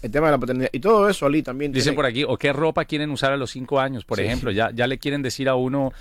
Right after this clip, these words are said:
Speaker 2: porque la televisión les está enseñando cómo se debería vestir un niño a los cinco años.
Speaker 1: Sí, es verdad. Tiene, es-, esa parte, esa parte también es importante. Más
Speaker 2: Ya
Speaker 1: que,
Speaker 2: estamos
Speaker 1: ma-,
Speaker 2: lidiando
Speaker 1: más
Speaker 2: con
Speaker 1: sobre
Speaker 2: eso.
Speaker 1: todo con la onda de L G B T,
Speaker 2: <laughs>
Speaker 1: entonces,
Speaker 2: Nosotros ya estamos
Speaker 1: sí.
Speaker 2: lidiando con eso.
Speaker 1: Y, y hay algo importante con respecto a eso, Ali. Yo creo que, que, que quizás,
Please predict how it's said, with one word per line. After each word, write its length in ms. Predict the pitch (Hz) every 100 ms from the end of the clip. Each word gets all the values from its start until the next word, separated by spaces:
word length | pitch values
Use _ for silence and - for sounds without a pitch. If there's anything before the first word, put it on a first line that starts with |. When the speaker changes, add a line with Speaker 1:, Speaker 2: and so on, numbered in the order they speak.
| - -
Speaker 2:
porque 200 | - 117
la 120 | 123 120
televisión 420 | 120 110 101 131
les 100 | 139
está 140 | 120 139
enseñando 520 | 131 135 127 131 135
cómo 160 | 135
se 100 | 139 127
debería 300 | 113 110 123
vestir 280 | 110 131
un 100 | 123
niño 220 | 120 131 123
a 20 |
los 120 | 104
cinco 260 | 120 113 127
años. 180 | 139 -
Speaker 1:
Sí, 200 | 87 -
es 160 | -
verdad. 220 | 113 87 -
Tiene, 240 | 117 123
es-, 120 | 123
esa 220 | 127 139 143
parte, 220 | 147 147
esa 160 | 139 147
parte 200 | 151 -
también 220 | 139 139
es 40 |
importante. 400 | 139 120 139 127
Más 140 | 135 139
Speaker 2:
Ya 60 |
Speaker 1:
que, 20 |
Speaker 2:
estamos 220 | 160 170 165
Speaker 1:
ma-, 60 |
Speaker 2:
lidiando 300 | 165 151 156
Speaker 1:
más 100 | 160
Speaker 2:
con 120 | 156
Speaker 1:
sobre 100 | 156
Speaker 2:
eso. 120 | 156 160
Speaker 1:
todo 120 | 151
con 160 | 139 135
la 160 | 131
onda 260 | 139 147 139
de 100 | 139
L 120 | 139
G 80 | 135
B 120 | 139
T, 80 | 135
Speaker 2:
<laughs> 0 |
Speaker 1:
entonces, 360 | - 123 135
Speaker 2:
Nosotros 380 | 127 131 143 160
ya 100 | 156
estamos 260 | 147 156 151
Speaker 1:
sí. 100 | 147
Speaker 2:
lidiando 280 | 147 147 143
con 140 | 143
eso. 240 | 156 - 135
Speaker 1:
Y, 280 | 147 156
y 60 | 156
hay 80 | 208
algo 180 | 240 220
importante 420 | 170 160 190 170
con 100 | 147
respecto 340 | 135 151 139
a 40 | 143
eso, 100 | 127
Ali. 220 | 131 113
Yo 80 | 127
creo 160 | 151 143
que, 240 | 135 123
que, 440 | 117 120 113 95 -
que 320 | - 113 92 -
quizás, 240 | 120 147